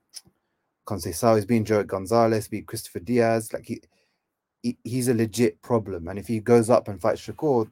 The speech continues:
that's a good fight we, we could hope to see. So that's a good card to, um, to, if you, if you do stay up on Thursday night, I know it's gonna be quite difficult, especially if you've got work the next day, but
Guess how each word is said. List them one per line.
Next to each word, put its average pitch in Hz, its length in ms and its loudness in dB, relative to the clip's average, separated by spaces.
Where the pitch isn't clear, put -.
that's - 240 -4
a 110 60 -4
good 110 180 -6
fight - 320 -4
we, 98 140 -18
we 92 140 -16
could 87 240 -16
hope 101 180 -10
to 87 80 -16
see. 90 260 -12
So - 80 -14
that's 120 100 -8
a 147 60 -6
good 151 220 4
card 127 440 2
to, 107 280 -10
um, 95 480 -8
to, - 160 -16
if 135 180 -4
you, 143 140 0
if 131 180 -6
you 135 100 -2
do 156 140 2
stay 113 220 0
up 101 120 0
on 101 200 -8
Thursday 98 320 -2
night, 101 240 -2
I 104 40 -8
know 101 60 -2
it's 92 100 -6
gonna 113 120 2
be 98 140 -4
quite 104 220 0
difficult, 110 340 -4
especially 101 220 -8
if - 60 -14
you've 98 100 -10
got 95 120 -4
work 107 240 -2
the - 60 -10
next 87 220 -10
day, 95 200 -8
but - 160 -8